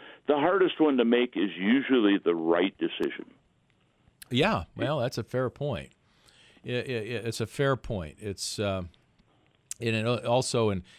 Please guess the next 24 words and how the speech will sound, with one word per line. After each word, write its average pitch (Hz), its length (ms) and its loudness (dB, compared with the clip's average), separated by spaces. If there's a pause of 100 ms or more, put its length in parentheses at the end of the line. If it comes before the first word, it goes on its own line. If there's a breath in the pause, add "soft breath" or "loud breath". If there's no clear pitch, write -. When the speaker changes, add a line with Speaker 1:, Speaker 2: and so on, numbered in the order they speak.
(100)
Speaker 2:
in 113 120 -2
thinking 131 400 -2
about 90 380 -4
it, 101 140 -6
in, 101 200 -6
i-, 101 300 -10
as 101 160 -4
I 95 100 -2
look 101 280 -2
back 120 360 -2
too, 120 340 -2 (340 loud breath)
they 135 100 2
really 139 300 4
weren't 120 320 0
hard 98 260 2
decisions. 85 600 -2
They 98 100 0
were 98 120 0
the 92 120 0
only 98 300 0
right 92 280 0
<laughs> - 80 -10
decision - 440 -6
to - 220 -6